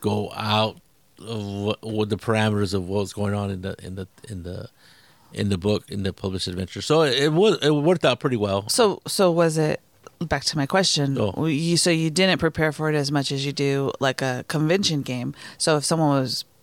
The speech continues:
Speaker 2: if your friends are paying you to play a game, but your friends wouldn't pay you to
Speaker 1: Right.
Speaker 2: play a game, right? So
Speaker 1: Right.
Speaker 2: if somebody's paying you to play a game,
Speaker 1: I probably
Speaker 2: are you
Speaker 1: would
Speaker 2: gonna
Speaker 1: devote,
Speaker 2: prepare
Speaker 1: yeah, I'll
Speaker 2: it?
Speaker 1: probably devote more time.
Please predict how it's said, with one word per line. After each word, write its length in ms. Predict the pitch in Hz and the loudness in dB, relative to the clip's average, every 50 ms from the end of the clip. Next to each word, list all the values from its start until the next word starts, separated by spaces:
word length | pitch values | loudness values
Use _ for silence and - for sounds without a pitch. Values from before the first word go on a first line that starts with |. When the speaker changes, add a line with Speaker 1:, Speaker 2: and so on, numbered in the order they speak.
| _ _ | _ _
Speaker 2:
if 120 | 156 147 - | -4 -2 -2
your 100 | 143 135 | -4 -6
friends 320 | - - 170 170 165 147 | -2 0 0 0 0 -2
are 80 | 139 131 | -4 -6
paying 440 | - - - 165 196 208 196 175 156 | -6 0 0 2 2 2 0 0 -2
you 80 | 151 | -2
to 60 | 139 135 | -2 -4
play 220 | - - 143 139 | -2 0 0 0
a 40 | 131 | 0
game, 400 | 127 135 127 127 127 127 127 135 - - - - - - - - - - - _ _ | 0 -2 -2 -2 0 -2 -2 -4 -8 -14 -20 -20 -20 -20 -20 -20 -20 -20 -20 _ _
but 140 | - 156 - | -2 -2 0
your 80 | 151 135 | -2 -2
friends 280 | - - 143 131 120 | 0 0 0 0 0
wouldn't 240 | - 123 113 87 - | -2 -4 -4 -4 -6
pay 240 | - - - 123 123 | -8 -6 -6 -4 -4
you 60 | 123 120 | -4 -2
to 60 | 127 | -2
Speaker 1:
Right. 140 | 110 95 90 | 0 0 0
Speaker 2:
play 100 | - 120 | 0 -2
a 20 | 117 | -4
game, 220 | - 113 117 120 | -4 -4 -2 0
right? 180 | 123 120 - - | 0 0 0 -2
So 140 | - - - | -2 -2 -2
Speaker 1:
Right. 40 | - | -2
Speaker 2:
if 80 | 143 | -2
somebody's 420 | - - 202 214 220 226 202 170 - | 0 2 2 4 6 4 4 4 0
paying 320 | - - 156 143 135 131 | -2 -4 -4 -2 -2 -2
you 100 | 127 131 | -2 -4
to 80 | 123 123 | -4 -6
play 260 | - - 139 127 120 | -6 -4 -4 -4 -4
a 40 | 117 | -4
game, 320 | 120 127 123 120 120 131 - - - - - - - _ _ | -4 -4 -4 -4 -6 -8 -12 -14 -20 -20 -20 -20 -20 _ _
Speaker 1:
I 80 | - 139 | -2 0
probably 160 | - - 151 | 4 6 6
Speaker 2:
are 40 | 151 | 6
you 60 | 147 | 6
Speaker 1:
would 80 | 139 139 | 6 4
Speaker 2:
gonna 160 | 185 180 175 | 4 2 4
Speaker 1:
devote, 120 | - 117 - | 4 4 4
Speaker 2:
prepare 440 | - 175 - - - 175 160 151 147 | 4 2 2 2 2 4 4 4 4
Speaker 1:
yeah, 220 | 123 101 104 95 | 2 2 2 2
I'll 80 | 98 104 | 2 4
Speaker 2:
it? 60 | 143 | 4
Speaker 1:
probably 200 | - 107 107 107 | 4 4 2 2
devote 320 | 98 98 95 90 101 - 92 | 0 0 0 0 0 0 0
more 140 | 98 92 | -2 -2
time. 340 | 90 - - 92 92 90 110 | -2 -2 -4 -4 -4 -4 -8